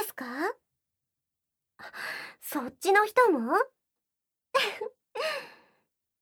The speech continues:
私が初フェラなんですね。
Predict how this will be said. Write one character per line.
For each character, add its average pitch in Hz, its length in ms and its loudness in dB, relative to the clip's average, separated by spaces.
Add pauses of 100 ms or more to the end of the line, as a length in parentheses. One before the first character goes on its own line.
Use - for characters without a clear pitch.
(140)
私 247 560 -8
が 269 140 -6
初 - 440 -16
フ 311 80 -2
ェ 302 40 2
ラ 339 140 4
な 349 180 2
ん 392 60 2
で 415 120 2
す 370 100 -10
ね。 277 100 -8